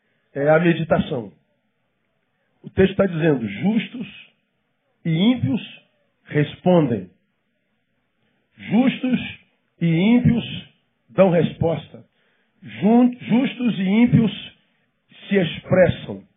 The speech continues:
Qual a diferença de um para o outro, pastor? O primeiro, o justo, medita no que há de dizer.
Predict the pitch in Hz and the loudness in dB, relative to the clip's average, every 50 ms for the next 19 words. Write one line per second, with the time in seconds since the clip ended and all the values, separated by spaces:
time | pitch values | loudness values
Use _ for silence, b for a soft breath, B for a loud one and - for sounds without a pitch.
0 | _ _ _ _ _ _ _ _ _ _ _ _ _ _ _ _ _ - 180 220 | _ _ _ _ _ _ _ _ _ _ _ _ _ _ _ _ _ -4 -2 0
1 | 226 226 - 233 226 240 226 - 226 - 214 240 240 - - 233 240 220 - - | 0 2 4 4 4 4 4 2 0 -4 -4 -4 -4 -2 4 6 6 6 6 2
2 | - 139 - - - 127 104 - - - _ _ _ _ _ _ _ _ 160 165 | -4 -6 -6 -8 -8 -10 -10 -10 -12 -18 _ _ _ _ _ _ _ _ -4 -4
3 | - 190 180 170 175 196 214 202 170 135 123 - 151 147 131 160 175 208 196 - | -2 -2 0 2 4 6 6 6 6 4 0 0 0 -2 0 2 2 2 2 0
4 | - - - - - 139 165 165 135 107 101 135 180 196 196 - - 107 95 - | -2 -6 -16 -14 -6 -2 0 0 0 -2 -2 -2 -2 -2 -2 -4 -10 -12 -10 -8
5 | 120 123 135 - - 123 120 113 110 117 113 104 98 110 98 87 90 | -6 -6 -6 -4 -2 -4 -4 -4 -6 -12 -16 -16 -14 -14 -16 -16 -18